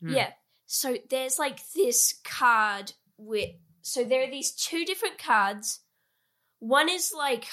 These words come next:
Speaker 2: um, bear form and the other is wolf form. And the wolf form, like, when you play it, you can deal two damage.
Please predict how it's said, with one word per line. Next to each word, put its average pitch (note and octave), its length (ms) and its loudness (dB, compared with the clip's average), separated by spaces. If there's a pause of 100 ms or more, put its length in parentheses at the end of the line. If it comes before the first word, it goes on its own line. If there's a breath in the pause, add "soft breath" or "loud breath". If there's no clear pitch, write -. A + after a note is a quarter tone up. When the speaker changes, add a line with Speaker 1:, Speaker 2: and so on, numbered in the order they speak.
(300)
Speaker 2:
um, G#3+ 600 -2 (340)
bear A3 360 0
form G3+ 500 -6
and G#3+ 160 -8
the G#3 80 -2
other G#3+ 220 -4
is G#3 160 -2
wolf G#3 260 -4
form. D4 380 -6 (520)
And A#3+ 120 -2
the A#3+ 60 2
wolf D4+ 260 -2
form, B3 720 -2 (160)
like, A3+ 260 0
when B3 220 0
you B3 80 -10
play A3+ 340 0
it, G3+ 100 -2
you G#3+ 140 -12
can A3+ 160 -8
deal G#3+ 240 -4
two A#3+ 240 -6
damage. G#3 680 -4